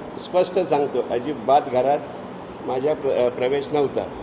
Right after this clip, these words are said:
बसल्यानंतर ज्याने प्रस्तावना केली, तो मनुष्य, त्याचं, त्याचं नाव आहे मनोहर कदम,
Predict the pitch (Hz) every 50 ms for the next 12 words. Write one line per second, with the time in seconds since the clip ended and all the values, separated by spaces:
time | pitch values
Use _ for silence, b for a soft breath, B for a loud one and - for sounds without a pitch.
0 | - - - - - - - - - - - - - - - - 127 127 123 -
1 | 156 170 170 175 170 165 165 175 170 170 160 156 143 147 139 147 175 185 165 160
2 | 156 135 - 160 151 147 147 147 139 131 135 123 117 110 101 95 95 - - -
3 | - - - - - - - - - - - - - - - - - - - -
4 | - - - - - - - - 156 151 160 170 175 175 180 - - - 135 135
5 | 139 147 147 151 147 - 156 147 151 156 160 160 - - - - - - - -
6 | - - - - - - - 127 120 117 - - 147 127 - 139 127 127 147 143
7 | 135 135 127 131 139 139 135 127 127 131 127 123 120 117 120 127 131 135 135 131
8 | 139 139 135 - - 127 117 120 110